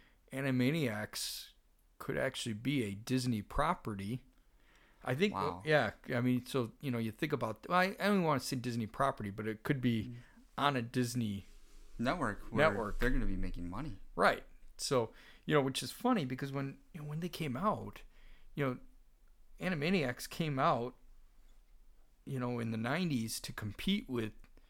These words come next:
Speaker 1: Disney's Afternoon, you know, so, I mean, it's kinda funny that it's gonna come out on Hulu, which even if Hulu isn't
Speaker 2: Owned specifically by Disney, but a majority
Speaker 1: Right.
Speaker 2: uh, was, uh,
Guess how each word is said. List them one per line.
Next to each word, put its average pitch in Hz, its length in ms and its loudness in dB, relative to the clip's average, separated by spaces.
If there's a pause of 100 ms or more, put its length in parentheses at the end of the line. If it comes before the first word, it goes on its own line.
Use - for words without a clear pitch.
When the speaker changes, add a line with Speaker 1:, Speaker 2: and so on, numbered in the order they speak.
(380)
Speaker 1:
Disney's 135 480 4
Afternoon, 123 760 2 (220)
you 131 140 0
know, 113 180 -2
so, 120 480 0 (840)
I - 60 -4
mean, 120 260 2 (180)
it's - 140 -10
kinda 151 220 -2
funny 151 320 0
that 113 180 -2
it's 113 140 -8
gonna 117 180 -4
come 120 220 -6
out 117 140 -2
on 98 220 -6
Hulu, 127 340 0
which 104 380 -8
even 156 240 0
if 127 200 -4
Hulu 131 320 2
isn't 135 300 0 (540)
Speaker 2:
Owned 110 240 -2 (280)
specifically - 560 -6
by 95 140 -2
Disney, 113 300 -2
but 98 160 -2
a 98 60 -4
majority 98 560 -2 (140)
Speaker 1:
Right. 156 360 6 (300)
Speaker 2:
uh, 98 240 -2
was, 98 140 -8 (200)
uh, 95 340 -6